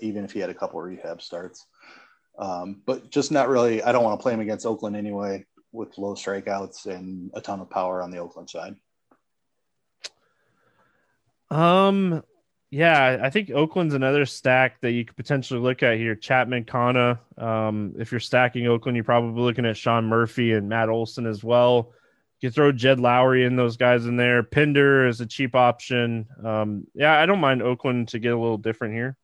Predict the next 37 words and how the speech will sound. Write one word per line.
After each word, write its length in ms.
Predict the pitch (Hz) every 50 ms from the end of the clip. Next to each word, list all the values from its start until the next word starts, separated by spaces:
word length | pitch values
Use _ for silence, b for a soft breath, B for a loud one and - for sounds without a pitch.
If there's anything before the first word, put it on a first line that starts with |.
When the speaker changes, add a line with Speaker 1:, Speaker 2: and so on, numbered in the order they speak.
| _ _ _ _ _ _ _ _ _ _ _ _ _ _ _ _ _ _ _ _ _ _ _ _ _ _ _ _ _ _ _ _ _ _ _
Speaker 1:
Yeah, 420 | - 131 147 123 110 104 101 107 120 -
I, 100 | 127 120
I 40 | 123
like 260 | 110 104 95 87 -
it. 240 | 117 104 92 - - - _ _ _
Um, 540 | - 104 104 104 101 95 95 95 92 92 104
it's 300 | 110 110 - - - - _ _
the 80 | - 117
guys 300 | 104 120 113 113 107 98
you 80 | 101 95
mentioned. 640 | 95 92 92 87 - 101 98 98 98 - - - - _ _ _ _ -
Uh, 280 | 98 95 87 85 87 - _ _
they, 160 | 117 107 - - - _ _ _ _ _ _ _ _ _ _ _ _ _
they 160 | 110 110 117 120
just 240 | 123 123 - -
set 160 | - 123 120 123
up, 260 | 120 104 - - _
they 120 | 120 117
always 200 | 123 135 135 127
platoon, 460 | - - 107 - - - 110 110 110
so 120 | 101 - 104
there's 140 | 98 101 110
always 200 | 113 120 117 113
a 40 |
bunch 240 | 98 117 113 110 -
of, 220 | 107 95 90 92 - _
of 140 | 110 101 90
righties 440 | 95 92 101 98 95 101 98 90
in 100 | 98 98
there, 320 | 98 95 95 92 92 95 - _ _ _ _
uh, 180 | 95 92 92
when 140 | 95 98 101
Oakland's 320 | 98 90 - 110 98 90 -
facing 300 | 104 101 92 - 101 95
a 60 | 92
lefty, 560 | 95 98 98 - _ 104 98 95 92 90 - _
ex-, 220 | 98 - - -